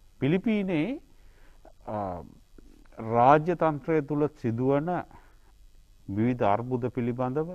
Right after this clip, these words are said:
ඒ වගේම දේශපාලන ක්‍රියාකාරකම් දූෂණ පිළිබඳව නොබියව හෙළි කිරීමේ වැඩපිළිවෙලක් තුල ඉන්නවා. ඒ වගේම ඇය විවිධාකාර අභියෝග වලට මුහුණ පෑවා. ඒ කියන්නේ, අ, නීතිමය වශයෙන්,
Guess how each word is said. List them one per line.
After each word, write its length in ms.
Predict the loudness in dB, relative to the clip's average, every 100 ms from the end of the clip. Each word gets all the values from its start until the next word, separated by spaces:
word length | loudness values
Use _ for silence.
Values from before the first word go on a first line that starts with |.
| -8
ඒ 100 | -2
වගේම 400 | 0 0 0 -2 -4 -2
දේශපාලන 580 | -4 -4 -2 0 0
ක්‍රියාකාරකම් 800 | -4 -2 -2 -2 -4 -4 -4 -4
දූෂණ 360 | -2 -2 0 -2
පිළිබඳව 540 | 0 -2 0 -2 -2 -4
නොබියව 460 | -4 -2 0 0
හෙළි 200 | -2 -4
කිරීමේ 480 | -4 -4 -2 -2 -4 -6 -20 -20 -20 -20 -16 0
වැඩපිළිවෙලක් 680 | 2 2 0 -2 0 -2 -4 -20 -20 -18 -18 -20 -20 -20 -20 -6
තුල 160 | 0
ඉන්නවා. 500 | 2 2 -2 -4 -8
ඒ 140 | -2 4
වගේම 420 | 4 4 2 0
ඇය 400 | 0 2 4 2
විවිධාකාර 800 | 0 0 2 4 4 4 0 2
අභියෝග 480 | 2 0 0 0 0
වලට 220 | -2 -2
මුහුණ 320 | -6 -4 -4
පෑවා. 340 | 0 0 0 -4 -14 -20 -20 -20 -20 -20 -20 -20 -20 -14 -10
ඒ 80 |
කියන්නේ, 580 | -4 -2 -2 -2 -4 -6 -12 -16
අ, 380 | -10 -8 -6 -6
නීතිමය 600 | -4 0 2 0 0 2
වශයෙන්, 520 | 2 0 -2 -4 -6